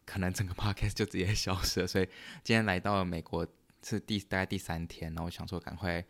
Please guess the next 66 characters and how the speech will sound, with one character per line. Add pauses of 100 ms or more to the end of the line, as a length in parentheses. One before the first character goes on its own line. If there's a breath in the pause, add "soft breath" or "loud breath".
(260 loud breath)
把
我
能
够 (340)
想
起
来
的
记
忆
赶
快 (120)
就
是
分
享
给
大
家
听，
这
几
天
发
生
了
什
么
事
情
这
样。 (340 loud breath)
对，
然
后
今
天
只
有
我，
然
后
艾
米
就
是 (240 loud breath)
我， (200)
可
能
就
是
我
刚
刚
有
敲
时
间
才
有
机
会
出
现，
所
以